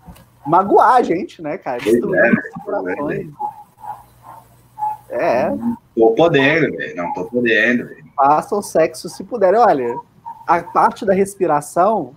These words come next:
Speaker 1: tá conectada ao sexo, tá? Eu vou dar a real. Se você respirar muito gostoso, <laughs> se você respirar muito direitinho e fazer essa respiração, e, e na hora que você soltar o ar, você dá um gemido, você começar a mentalizar,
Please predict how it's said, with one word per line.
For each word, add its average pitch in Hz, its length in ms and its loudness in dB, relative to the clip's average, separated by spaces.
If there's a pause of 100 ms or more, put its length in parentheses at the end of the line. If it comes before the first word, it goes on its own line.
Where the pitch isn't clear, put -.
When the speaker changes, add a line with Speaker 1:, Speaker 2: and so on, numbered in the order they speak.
Speaker 1:
tá 160 160 2
conectada 185 520 -4
ao 196 80 -2
sexo, 180 540 -6
tá? 135 260 -2
Eu 143 500 -6
vou 143 140 -6
dar 151 180 2
a - 40 0
real. 156 520 2 (360)
Se - 80 -16
você 160 240 2
respirar 180 600 2
muito 220 340 -8
gostoso, 160 800 -2 (500)
<laughs> 180 40 -6 (720)
se - 20 -12
você 185 200 0
respirar 190 540 4
muito 208 260 -6
direitinho 151 880 -2 (400)
e - 60 -14
fazer 147 240 2
essa 185 200 4
respiração, 165 720 -2 (260)
e, 190 160 -8
e - 20 -6
na 175 120 4
hora 202 100 4
que 208 80 -6
você 208 100 -6
soltar 202 400 -4
o 190 100 4
ar, 151 160 0
você - 140 -16
dá 185 140 -2
um 196 100 -2
gemido, 151 640 -6 (380)
você - 140 -10
começar 190 320 -2
a - 20 -4
mentalizar, 175 640 2